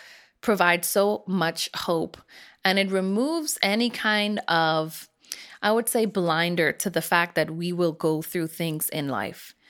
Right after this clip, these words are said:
It's promising us one thing first and foremost, "When I walk through the dark valleys," which means he knows that we're gonna experience things in this life. You're, you're gonna go through difficulty. You're gonna go through pain. You're gonna go through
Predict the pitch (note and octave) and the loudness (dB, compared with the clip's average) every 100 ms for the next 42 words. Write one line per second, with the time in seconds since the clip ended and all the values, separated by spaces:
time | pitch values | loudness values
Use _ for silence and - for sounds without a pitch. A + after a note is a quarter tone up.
0 | - _ - F#3+ - - - - D#4 D#4+ | -20 _ -2 0 0 -6 -8 2 4 6
1 | E4 - D#4 C#4+ B3 B3 G#3 F#3 F3+ G3+ | 2 2 2 4 4 2 -2 2 4 2
2 | - F3+ F3 F3+ F#3 - D#3 - D3+ C#3+ | 2 -2 2 0 0 -2 -4 0 0 0
3 | B2+ - - E3+ G3+ B3 C4+ B3 - E3 | -2 -4 -4 0 4 4 4 2 2 0
4 | D#3 D3 C#3 - - - - - G3 F3+ | -2 -2 -2 -4 -6 -18 -20 -6 -2 -2
5 | D3+ D#3 D#2+ - F2+ - - - G3 - | -2 -2 -2 -2 -4 -2 -4 -2 -2 0
6 | G3+ G3 - - C4+ C4+ B3 B3 F#3+ D#3+ | 0 -2 -4 -4 -2 2 2 2 0 -2
7 | F3+ - - - - - G3 G3+ C#4 D#4 | -4 -6 -10 -20 -18 0 0 2 2 2
8 | C#4 G#3+ - - G#3+ A3+ E3 - - D#3 | 2 2 -2 -2 0 0 0 -2 -2 -4
9 | - D3 C#3+ C#3 C3+ A2 - - _ - | -4 -6 -4 -6 -6 -8 -10 -16 _ -20
10 | - - - G3+ A3+ G#3+ G#3+ A3+ B3 B3 | -20 -20 -6 0 2 2 2 2 4 4
11 | A#3 G3+ F#3+ G#3 G3+ A#3 - A3+ G#3+ G3 | 4 2 0 0 2 0 -4 -2 0 2
12 | G#3 - G#3+ F#3 F3+ E3+ D#3 E3+ G3+ G3 | 0 0 -2 -2 -2 -4 -2 0 0 0
13 | G3 F#3 F#3+ G#3 F3+ - - G#3+ G3+ E3 | 2 2 2 -4 -4 -6 -2 0 0 -2
14 | D#3+ F3+ F3+ F#3+ F#3 F#3 G3+ F3+ | -2 -2 -2 0 -2 -2 -4 -4